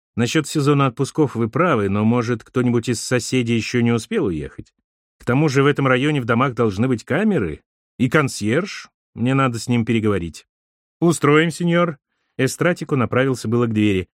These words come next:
"А как быть с девушкой, тело которой мы осматривали утром?" "С этим спешки нет", перебил его Альсадо. Эстратико замер. "У тебя удивлённый вид. Что, прямо ничего с этим не делать?"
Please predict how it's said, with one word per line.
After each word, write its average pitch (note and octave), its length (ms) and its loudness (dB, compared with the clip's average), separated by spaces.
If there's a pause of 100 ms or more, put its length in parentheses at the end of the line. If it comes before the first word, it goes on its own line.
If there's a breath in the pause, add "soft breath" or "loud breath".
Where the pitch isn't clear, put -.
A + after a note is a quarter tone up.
(340)
"А D3+ 540 2
как G3 160 2
быть E3+ 240 2
с C3 80 -4
девушкой, F3 500 2
тело F3 240 0
которой E3 320 0
мы E3 120 2
осматривали E3 580 0
утром?" G#2+ 460 0 (400)
"С - 140 -12
этим C#3 320 0
спешки - 520 -2
нет", E2 640 -6 (100)
перебил A2 380 2
его G2+ 160 2
Альсадо. D2 500 -8 (520)
Эстратико A2 640 -2
замер. F#2 400 -2 (640)
"У F#2 100 -4
тебя A2+ 400 2
удивлённый D3 560 2
вид. D3+ 300 0 (480)
Что, A#2+ 260 -2 (240)
прямо C#3+ 300 0
ничего C#3+ 480 2
с - 100 -6
этим F#3+ 220 0
не A2 100 2
делать?" E2+ 380 -6